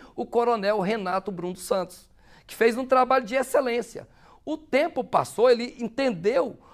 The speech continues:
a eficaz do nosso comandante-geral, falou: "Você tem que ser secretário de segurança." Coronel Renato Bruno dos Santos, hoje secretário de segurança.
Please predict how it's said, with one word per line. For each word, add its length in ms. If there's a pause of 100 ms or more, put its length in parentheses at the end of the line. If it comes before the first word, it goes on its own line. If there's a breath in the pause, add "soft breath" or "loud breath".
(180 loud breath)
a 220
eficaz 880
do 200
nosso 500
comandante-geral, 920 (180 loud breath)
falou: 160
"Você 140
tem 120
que 60
ser 140
secretário 500
de 60
segurança." 600 (360 soft breath)
Coronel 380
Renato 480
Bruno 240
dos 120
Santos, 300 (240 loud breath)
hoje 480 (200 soft breath)
secretário 560
de 60
segurança. 560